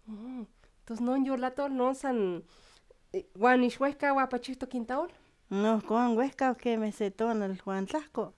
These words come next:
Speaker 2: noso ome, ome tonal para uelis sekpayana, porque tlamo temohtih chikawak.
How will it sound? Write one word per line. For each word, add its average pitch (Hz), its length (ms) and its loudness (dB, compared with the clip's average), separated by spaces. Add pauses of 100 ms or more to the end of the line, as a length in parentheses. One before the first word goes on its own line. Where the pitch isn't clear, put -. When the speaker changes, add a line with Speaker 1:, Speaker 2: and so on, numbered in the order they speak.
(140)
Speaker 2:
noso 190 360 -6
ome, 180 180 -4 (120)
ome 180 260 -4
tonal 233 400 -2
para 175 360 -6 (420)
uelis 196 280 0
sekpayana, 196 640 -2
porque - 320 -12
tlamo 226 420 -6 (120)
temohtih 175 440 -8
chikawak. 247 480 -4